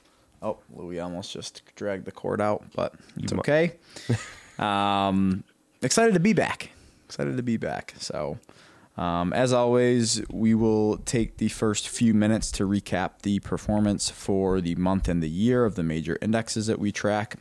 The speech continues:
Speaker 1: And these numbers are as of the market close on May eighteenth, and the data is from Koifin. S and P five hundred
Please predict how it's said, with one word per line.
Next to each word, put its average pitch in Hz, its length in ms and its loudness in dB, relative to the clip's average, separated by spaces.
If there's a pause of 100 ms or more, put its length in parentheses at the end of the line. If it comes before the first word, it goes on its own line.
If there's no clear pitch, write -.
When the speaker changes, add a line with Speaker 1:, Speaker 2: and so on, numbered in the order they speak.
Speaker 1:
And 82 400 -2
these 95 180 -2
numbers 90 580 2
are 82 220 -2
as 92 300 -2
of 82 300 -2
the 85 80 -2
market 87 480 -2
close 95 640 0 (100)
on 80 580 -2
May 82 500 -4 (100)
eighteenth, 123 720 -2
and 85 160 -4
the 71 80 -2
data 80 360 -2
is 73 120 -6
from 73 180 -6
Koifin. 50 540 -6 (920)
S - 140 -2
and 110 100 2
P 110 140 2
five 104 280 0
hundred 117 460 0